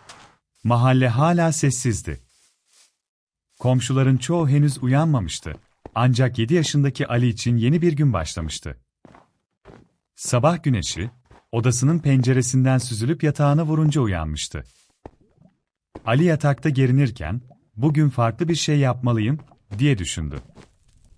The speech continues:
Ama ne yapacağına dair hiçbir fikri yoktu. Ali'nin ailesi, İstanbul'un biraz dışında, küçük ama sıcak bir mahallede yaşıyordu. Babası Mehmet Bey bir öğretmendi.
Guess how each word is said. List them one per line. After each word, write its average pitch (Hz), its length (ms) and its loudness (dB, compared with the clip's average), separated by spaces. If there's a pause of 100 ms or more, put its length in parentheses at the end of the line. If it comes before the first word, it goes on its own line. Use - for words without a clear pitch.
(640)
Ama 123 200 2
ne 131 160 4
yapacağına 143 640 2
dair 139 300 2
hiçbir 123 360 -4
fikri 160 300 -4
yoktu. 82 440 -4 (1400)
Ali'nin 131 340 4
ailesi, 113 600 0 (400)
İstanbul'un 151 680 2
biraz 151 320 0
dışında, 85 440 -6 (320)
küçük 127 320 -2
ama 131 200 2
sıcak 143 400 -4
bir 170 80 2
mahallede 147 460 2
yaşıyordu. 78 580 -4 (1400)
Babası 117 400 -2
Mehmet 147 440 0
Bey 151 180 0
bir 165 80 0
öğretmendi. 107 640 -2